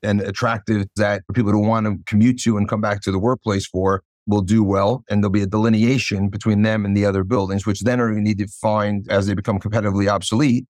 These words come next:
they're gonna need to find alternative uses for those buildings, or they'll be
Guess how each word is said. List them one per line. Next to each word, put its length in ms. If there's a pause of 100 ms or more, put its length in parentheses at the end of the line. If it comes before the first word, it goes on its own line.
(120)
they're 140
gonna 120
need 180
to 60
find 220
alternative 500
uses 600 (220)
for 120
those 300 (200)
buildings, 520
or 240
they'll 140
be 340